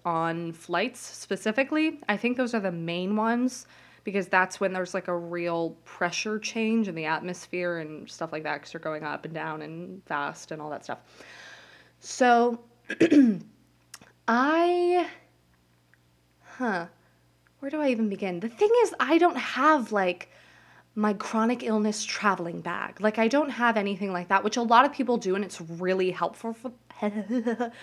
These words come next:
really helpful for them to have. And so, honestly, if it works for you, it works for you. Even if it's just, like, your traveling bag. You're like, "This is what I need to travel long distances."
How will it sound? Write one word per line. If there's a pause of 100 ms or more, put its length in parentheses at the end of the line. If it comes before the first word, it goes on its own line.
(200)
really
helpful
for
them (460)
to
have.
And
so,
honestly,
if
it
works
for
you,
it
works
for
you.
Even
if
it's
just,
like,
your
traveling
bag.
You're
like,
"This
is
what
I
need
to
travel
long
distances."